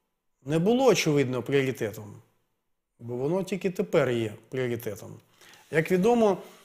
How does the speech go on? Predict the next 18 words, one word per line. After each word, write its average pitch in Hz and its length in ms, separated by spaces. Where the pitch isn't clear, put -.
в 131 80
дві 143 160
тисячі 160 400
двадцять 143 440
другому, 160 380
двадцять 143 400
третьому 165 420
роках, 135 440
я 151 100
вже 139 160
не 135 120
кажу 131 320
перед 127 340
вторгненням, 151 760
ніяких 143 460
системних 131 600
фортифіка-, 123 540
фортифікаційних, 131 1120